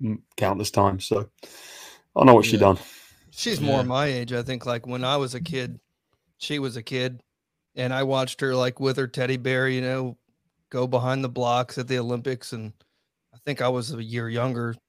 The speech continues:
Speaker 3: so I was probably thirteen and she was fourteen. I'm just thinking, "What in the world? How did, <laughs>
Speaker 2: Mm.
Speaker 3: how is she swimming at the Olympics?"
Speaker 2: Yeah. Yeah, we
Speaker 3: Fourteen
Speaker 2: t-,
Speaker 3: years
Speaker 2: we
Speaker 3: old.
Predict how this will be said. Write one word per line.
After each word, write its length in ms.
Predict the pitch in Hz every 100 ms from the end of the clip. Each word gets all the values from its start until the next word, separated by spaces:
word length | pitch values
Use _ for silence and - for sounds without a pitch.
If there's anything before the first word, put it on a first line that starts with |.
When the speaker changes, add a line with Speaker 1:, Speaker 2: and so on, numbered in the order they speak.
| _
Speaker 3:
so 160 | 117
I 40 | 120
was 160 | 117
probably 300 | - 131 120
thirteen 560 | 113 120 113 - 127 123
and 100 | 117
she 120 | 135
was 140 | 127
fourteen. 560 | 113 131 131 123 139 123
I'm 180 | 123 117
just 220 | 123 -
thinking, 400 | 127 120 110 104 - _ 113
"What 220 | 131 143
in 140 | 113
the 100 | 107
world? 400 | 104 110 131 135
How 160 | 117 131
did, 80 | 214
<laughs> 640 | - 233 - - - 170
Speaker 2:
Mm. 200 | 113 110
Speaker 3:
how 200 | 147 175
is 80 | 139
she 140 | -
swimming 420 | 123 - 170 151 127
at 140 | 117
the 100 | 127
Olympics?" 560 | 110 151 127 98 - - _ _ _ - -
Speaker 2:
Yeah. 100 | 113
Yeah, 220 | 104 98
we 80 | -
Speaker 3:
Fourteen 460 | - 127 123 135 139
Speaker 2:
t-, 40 |
Speaker 3:
years 180 | 139 131
Speaker 2:
we 60 | 131
Speaker 3:
old. 260 | 135 110